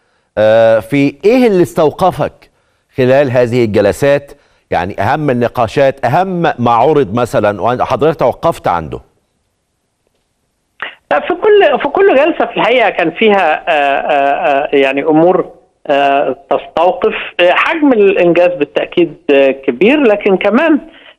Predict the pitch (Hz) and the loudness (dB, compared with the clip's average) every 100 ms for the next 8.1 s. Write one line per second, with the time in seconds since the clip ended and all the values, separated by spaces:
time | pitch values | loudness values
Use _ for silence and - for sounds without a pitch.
0 | - 165 165 - 175 160 214 285 240 190 | -2 0 0 0 0 0 0 0 -2 0
1 | 180 170 165 160 156 156 160 151 151 - | 2 4 4 2 2 0 0 0 0 -4
2 | - 156 175 269 - 220 180 196 262 214 | -2 0 2 0 -2 -4 0 2 2 2
3 | 175 160 156 151 - 156 175 262 - - | 2 2 2 0 0 0 2 0 -4 -4
4 | 165 - 214 208 180 160 - 247 330 - | -4 -2 0 2 2 0 0 -2 -2 -4
5 | 196 170 160 175 175 160 147 147 - 170 | -4 0 2 2 2 0 -2 -2 -2 -2
6 | 160 151 139 131 135 151 - 139 156 180 | 0 0 2 0 2 0 0 -2 0 0
7 | 185 - - _ _ _ 180 180 180 180 | -2 -8 -20 _ _ _ -2 2 4 4